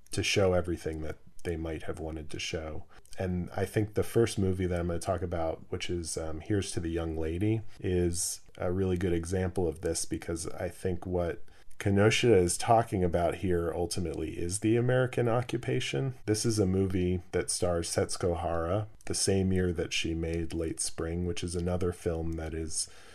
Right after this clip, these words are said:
slyly about the American occupation in a lot of ways. Also about a lot more than that, but, um, that's certainly an undercurrent of the film. Here, I think it's even more apparent.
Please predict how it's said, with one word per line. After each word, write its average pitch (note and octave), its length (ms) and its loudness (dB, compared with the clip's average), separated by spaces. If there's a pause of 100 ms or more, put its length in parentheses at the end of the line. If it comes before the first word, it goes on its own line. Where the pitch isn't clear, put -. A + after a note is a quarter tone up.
(200)
slyly F2+ 640 2
about D#2+ 360 -4
the E2+ 160 0
American D#2+ 500 -4
occupation F2 720 -4
in F2+ 80 -2
a F2+ 80 0
lot F2+ 220 0
of F#2 120 -2
ways. G2 600 -2 (120)
Also - 240 -4
about - 380 -4
a - 60 -4
lot E2+ 260 -2
more B2+ 180 10
than F#2 160 4
that, E2+ 280 -2 (100)
but, - 240 -4 (580)
um, D#2 220 -6
that's F2 240 -2
certainly G2+ 420 2
an F2 120 0
undercurrent F2+ 680 -2 (120)
of F#2 120 -10
the - 100 -4
film. D#2+ 480 -4 (420)
Here, B2+ 260 8
I F#2+ 120 10
think F#2 220 2
it's E2+ 180 -2
even E2 260 -2
more D#2+ 500 -2
apparent. F#2+ 640 0